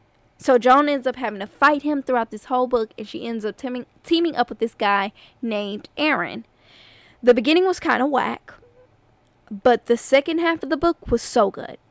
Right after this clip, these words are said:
There was time travel and Dark Academia vibes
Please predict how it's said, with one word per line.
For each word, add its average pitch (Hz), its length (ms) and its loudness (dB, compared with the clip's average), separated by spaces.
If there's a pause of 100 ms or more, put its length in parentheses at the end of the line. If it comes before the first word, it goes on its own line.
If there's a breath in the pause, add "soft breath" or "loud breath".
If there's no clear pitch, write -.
(120)
There 226 140 2
was 220 220 -8
time 285 400 0
travel 269 580 2
and 202 240 -10
Dark 226 240 -2
Academia 254 560 -2
vibes 240 460 -2